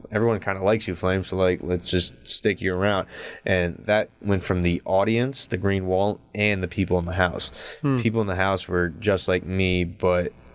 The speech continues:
Speaker 1: starting out like how I started, where it's like, you know that you have to game, game, game. But me, at that point in my time, I also knew that, like, hey, I was a better gamer when I had stuff going on in my life. Like, when I had school
Speaker 2: Oh,
Speaker 1: to
Speaker 2: good point.
Speaker 1: distract my brain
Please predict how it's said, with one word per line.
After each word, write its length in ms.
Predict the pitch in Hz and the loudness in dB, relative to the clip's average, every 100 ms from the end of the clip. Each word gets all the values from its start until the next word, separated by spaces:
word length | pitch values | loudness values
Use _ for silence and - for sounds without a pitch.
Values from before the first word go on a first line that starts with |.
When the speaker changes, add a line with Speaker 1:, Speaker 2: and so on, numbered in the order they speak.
| - - _ - - _ - | -20 -20 _ -20 -20 _ -8
Speaker 1:
starting 560 | - - 120 113 107 98 | -6 -4 0 0 0 -2
out 220 | 98 78 | -2 -2
like 120 | 95 | -2
how 180 | 98 95 | 0 0
I 80 | 92 | 2
started, 380 | - 95 90 | 0 0 0
where 120 | 87 90 | 0 -2
it's 180 | 82 | 0
like, 160 | 90 90 - - - - - - | 0 0 -4 -18 -18 -20 -20 -16
you 180 | - 98 | -10 -6
know 320 | 101 104 104 | -2 2 2
that 100 | 95 | 2
you 120 | 92 92 | 2 2
have 160 | 95 | 0
to 80 | - | 2
game, 260 | 95 95 92 | 2 2 0
game, 240 | 92 87 | -2 -2
game. 380 | 87 92 87 87 | 2 2 2 0
But 200 | 82 90 - - - - | 0 -4 -8 -20 -20 -10
me, 320 | 101 107 104 | -2 2 2
at 280 | 92 85 92 | 2 -2 0
that 180 | 101 98 | 0 2
point 160 | 104 | 0
in 60 | 95 | 0
my 160 | 98 101 | 0 0
time, 240 | 98 92 | 0 2
I 100 | 92 | 2
also 220 | 92 - | 2 -2
knew 200 | 90 92 | 0 2
that, 160 | 90 85 | 2 2
like, 240 | 90 87 | 2 2
hey, 300 | 90 95 90 - - - | 2 0 0 -4 -16 -8
I 100 | - | -2
was 160 | 135 135 | 0 0
a 40 | |
better 260 | 107 110 98 | 2 2 2
gamer 420 | 85 90 95 117 | -2 -2 0 0
when 160 | 104 90 | 0 0
I 40 | |
had 200 | 87 87 87 | 2 0 0
stuff 220 | 90 87 | -2 0
going 260 | 87 85 - | 0 0 0
on 200 | 90 85 | 0 0
in 80 | |
my 120 | 85 85 | 0 -2
life. 280 | 80 78 | -2 -2
Like, 120 | 87 85 | -2 -2
when 120 | 101 | -2
I 40 | |
had 200 | 127 127 | 0 0
school 420 | - - - 101 143 | -2 -6 -2 2 2
Speaker 2:
Oh, 60 | |
Speaker 1:
to 60 | 175 | 2
Speaker 2:
good 160 | 143 | -2
point. 180 | - 151 | 0 0
Speaker 1:
distract 360 | 95 92 95 - | 2 0 0 -4
my 320 | 98 90 85 | -2 0 0
brain 600 | 85 85 85 87 95 107 | -2 -2 2 2 2 0